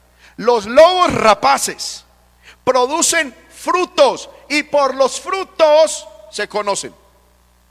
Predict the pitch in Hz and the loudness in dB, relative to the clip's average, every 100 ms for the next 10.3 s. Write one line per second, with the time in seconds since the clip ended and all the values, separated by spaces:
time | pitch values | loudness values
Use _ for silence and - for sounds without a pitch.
0 | _ _ _ _ _ _ - 392 381 302 | _ _ _ _ _ _ 0 0 4 4
1 | 285 - - - - _ _ _ _ _ | 2 -4 -20 -20 -20 _ _ _ _ _
2 | _ _ _ _ 226 269 262 - 269 214 | _ _ _ _ -2 -2 -4 -12 -10 -10
3 | - - 392 381 320 269 254 233 254 - | -12 -6 -2 0 -2 -4 -4 -8 -8 -2
4 | 392 392 - 311 269 240 247 226 208 214 | 0 0 -2 -6 -4 -2 -2 -2 -4 -4
5 | 339 392 370 277 - 214 175 - 226 - | -2 -2 -4 -6 -8 -10 -10 -10 -10 -14
6 | _ _ 294 269 285 339 311 262 - 427 | _ _ 0 0 0 -4 -4 -4 -2 -2
7 | 403 240 156 - 185 160 151 170 269 392 | -2 -4 -6 -8 -8 -8 -8 -6 -6 -4
8 | 359 - 285 247 151 - _ - 262 262 | -4 0 0 -2 -6 -14 _ -10 -6 -6
9 | 262 392 403 403 370 370 330 - - - | 2 4 4 2 2 4 2 -6 -8 -4
10 | 339 - 220 | -4 -4 -8